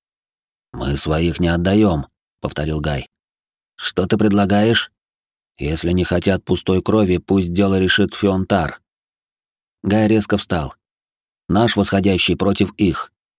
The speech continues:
Принесём клятву единству. Победивший заберёт всё». «Ты или я?» спросил Марк коротко. «Я», сказал Гай. «Они тебя знают».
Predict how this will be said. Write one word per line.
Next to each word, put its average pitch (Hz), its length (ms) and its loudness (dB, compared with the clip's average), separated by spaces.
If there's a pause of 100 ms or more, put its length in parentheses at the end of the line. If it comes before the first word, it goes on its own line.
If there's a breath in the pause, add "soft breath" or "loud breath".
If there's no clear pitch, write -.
(100)
Принесём 98 480 0
клятву 107 340 2
единству. 98 580 0 (280)
Победивший 98 560 2
заберёт 101 320 2
всё». 90 320 0 (920)
«Ты 123 400 4
или 107 180 2
я?» 117 380 0 (200)
спросил 87 380 -2
Марк 85 380 -4
коротко. 76 500 -4 (960)
«Я», 123 540 0 (240)
сказал 80 360 -4
Гай. 71 320 -4 (440)
«Они 98 280 2
тебя 98 260 2
знают». 92 460 0